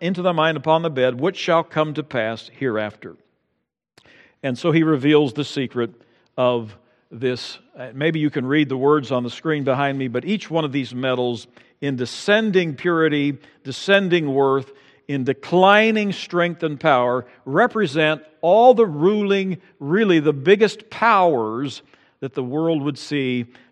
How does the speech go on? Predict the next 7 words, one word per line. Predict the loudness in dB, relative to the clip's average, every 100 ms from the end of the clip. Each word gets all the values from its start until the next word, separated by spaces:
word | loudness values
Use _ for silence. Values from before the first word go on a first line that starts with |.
| _
from | -6 2
Babylon | 4 4 4 2 2 0 -2
on | 0 2 0 -2 -12 -6
even | -4 2 0 0
into | -6 -6 -4 -4
our | 0 0
time. | 0 0 0 0 -2 -10